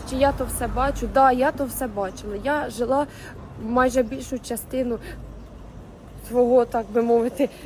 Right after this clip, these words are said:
життя в Україні. І враховуючи те, що зараз відбувається, то я два роки так жила в Києві. Тому не видумуйте всяку нісенітницю, щоб аби що написати.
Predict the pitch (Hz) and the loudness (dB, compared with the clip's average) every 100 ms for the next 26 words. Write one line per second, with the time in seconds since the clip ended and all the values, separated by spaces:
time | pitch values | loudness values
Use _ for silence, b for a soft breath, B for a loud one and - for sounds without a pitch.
0 | B 202 262 - 302 277 262 - 247 233 | B -4 -2 2 2 2 -2 2 4 4
1 | 247 330 285 233 B B B - - 262 | 4 2 2 0 B B B -12 -8 -2
2 | 262 262 - 302 262 254 240 - 254 B | 2 2 4 4 4 2 -2 0 0 B
3 | B - 285 285 269 247 254 240 - - | B 2 4 6 2 2 2 2 0 -4
4 | 226 214 254 262 320 330 277 269 269 233 | -4 0 4 6 6 2 0 4 4 4
5 | 254 277 285 302 294 - 226 208 208 196 | 4 6 6 4 0 -2 -4 -4 -4 -2
6 | 185 165 175 - - - 262 277 285 240 | -2 -2 -8 -14 -12 -8 2 4 4 2
7 | 196 185 170 - - - - - - 254 | 0 -4 -6 -10 -14 -14 -14 -14 -4 0
8 | 254 285 294 277 240 349 339 269 262 226 | 4 4 4 2 0 2 2 0 -2 -4
9 | - 294 - 247 B B B 247 240 269 | 0 0 0 -8 B B B -2 0 2
10 | 262 349 392 262 233 254 233 B - 262 | 2 2 0 0 -2 -2 -4 B -6 -2
11 | 269 277 277 359 - 302 302 285 277 277 | 4 4 4 0 2 4 4 2 0 2
12 | 240 185 | 2 2